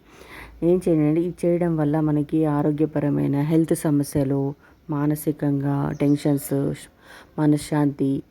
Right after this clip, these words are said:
పీస్‌ఫుల్‌గా ఉంటుంది. నెగిటివ్ ఎనర్జీ అన్నిటికీ అండి ఒక చక్కటి పరిష్కారము. నేను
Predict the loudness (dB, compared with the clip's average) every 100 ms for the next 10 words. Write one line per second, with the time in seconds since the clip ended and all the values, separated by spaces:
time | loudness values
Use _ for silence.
0 | -20 _ -2 -2 -2 0 2 2 0 0
1 | -2 -2 0 -2 -4 -10 _ -20 -14 -4
2 | -2 0 2 2 2 -2 -2 -2 0 2
3 | 2 0 0 -2 0 -2 -4 -6 -6 -6
4 | -6 -6 -4 -2 0 0 -2 -2 -4 -2
5 | 0 0 -2